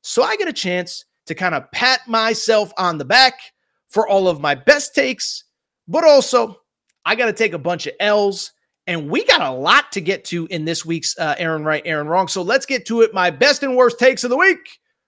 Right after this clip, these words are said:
where Aaron was right, where Aaron was wrong. Where Aaron was right. So I've basically been calling out Adam Silver since the day he got the job. I don't know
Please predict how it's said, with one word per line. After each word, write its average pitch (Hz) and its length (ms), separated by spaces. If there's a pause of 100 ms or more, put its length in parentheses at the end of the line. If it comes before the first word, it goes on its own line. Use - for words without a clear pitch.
(100)
where 165 180
Aaron 165 240
was 147 140
right, 127 220 (300)
where 156 140
Aaron 127 160
was 123 120
wrong. 165 260 (960)
Where 180 140
Aaron 269 180
was 240 120
right. 202 160 (680)
So 262 140
I've 294 140
basically 320 320
been 226 100
calling 214 260
out 190 160
Adam 175 200
Silver 165 320
since 151 200
the 143 60
day 143 160
he 135 100
got 123 200
the - 60
job. - 240 (720)
I 240 120
don't 311 260
know 214 220